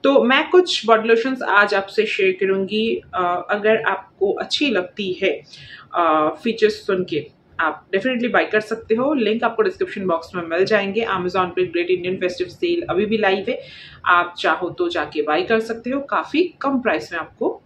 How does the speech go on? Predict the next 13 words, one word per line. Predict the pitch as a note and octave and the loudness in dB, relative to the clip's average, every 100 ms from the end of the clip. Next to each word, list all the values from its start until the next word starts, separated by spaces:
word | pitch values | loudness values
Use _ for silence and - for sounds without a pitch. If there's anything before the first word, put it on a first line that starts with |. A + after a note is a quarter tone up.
| F3 | -8
ये | |
सारी | - D3+ | -4 -4
products | D3 D3+ - - - F#3+ | -2 -4 -4 -8 -10 -2
मिल | F3+ | -2
सकते | D#3 D3+ - | -2 -12 -12
हैं। | D3+ - _ - - _ | -12 -14 _ -20 -20 _
तो | G#3 G3 F#3+ | 0 2 2
without | A3 C4+ D#4 | 4 4 4
any | D4+ D#4 | 0 0
further | C#4 C4 C#4 | 2 2 2
ado, | C4 C4+ | 2 0
let's | A#3+ A3 - - D#4 | 2 0 -4 -10 -4
begin। | E4 | -2